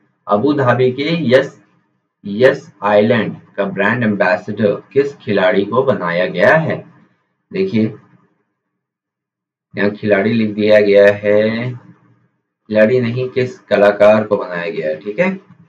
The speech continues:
किस कलाकार को बनाया गया है, ठीक है, ध्यान रखिएगा। चलिए, तो कौन हो जाएंगे? बिल्कुल ये आपका right answer है रणवीर सिंह। रणवीर सिंह को brand ambassador बनाया गया है यस आइलैंड्स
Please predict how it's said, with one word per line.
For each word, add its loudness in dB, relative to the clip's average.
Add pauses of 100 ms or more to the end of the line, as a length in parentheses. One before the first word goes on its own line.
(100)
किस -6
कलाकार 0
को -6
बनाया -12
गया -20
है, -20 (460)
ठीक -14
है, -6 (160)
ध्यान 0
रखिएगा। -8 (580)
चलिए, -2 (440)
तो -6
कौन 2
हो 0
जाएंगे? 0 (120)
बिल्कुल -6
ये 6
आपका 4
right 2
answer -2
है -2 (180)
रणवीर 2
सिंह। -4 (480)
रणवीर 0
सिंह -2
को 2
brand -4
ambassador -2
बनाया -4
गया 0
है -2
यस 2
आइलैंड्स -6